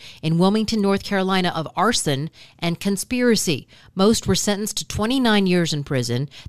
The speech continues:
They all served ten years. Nearly a decade in jail before the appeal, argued by Art Teal, won their release. This became an internationally known case, and those who were imprisoned were considered political prisoners.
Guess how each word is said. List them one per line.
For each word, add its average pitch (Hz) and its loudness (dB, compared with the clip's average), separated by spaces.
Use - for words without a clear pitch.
They 156 -4
all 208 4
served 196 0
ten 254 2
years. 143 0
Nearly 175 4
a - 4
decade 226 2
in 190 4
jail 147 0
before 196 0
the 185 -4
appeal, 180 -2
argued 175 2
by 196 2
Art 180 0
Teal, 151 -2
won 160 2
their 160 0
release. 180 0
This 214 -8
became 196 0
an 170 0
internationally 190 0
known 165 -2
case, 160 0
and 151 -4
those 165 0
who 185 -8
were 156 -4
imprisoned 156 -4
were 139 -8
considered 147 -4
political 202 2
prisoners. - -4